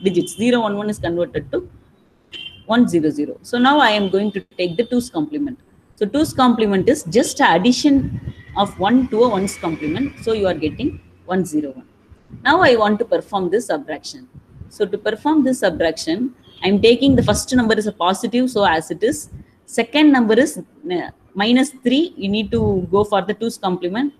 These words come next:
Now I am placing one zero one. Now I have converted this subtraction to addition by considering the two's complement of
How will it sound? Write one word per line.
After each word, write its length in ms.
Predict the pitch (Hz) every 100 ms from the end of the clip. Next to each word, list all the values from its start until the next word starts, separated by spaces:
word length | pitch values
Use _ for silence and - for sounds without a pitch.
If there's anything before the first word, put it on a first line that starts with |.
| -
Now 140 | 202 214
I 80 |
am 180 | 190 180
placing 400 | 170 170 - 254 -
one 340 | 175 220 254 - _ _ -
zero 440 | 156 196 196 226 294 - _ _ -
one. 280 | 160 143 - _ _ _ _ _ -
Now 260 | - 277 339
I 220 | 220 220
have 200 | 233 247
converted 600 | 208 202 240 254 254 214
this 160 | 233 -
subtraction 640 | 175 160 208 208 175 156
to 100 | 226 -
addition 480 | 160 156 - 143 - _
by 80 | -
considering 600 | 214 202 208 233 190 165
the 180 | 165 320 - - _ -
two's 240 | 285 302
complement 640 | 214 185 180 170 156 151
of 260 | 202 359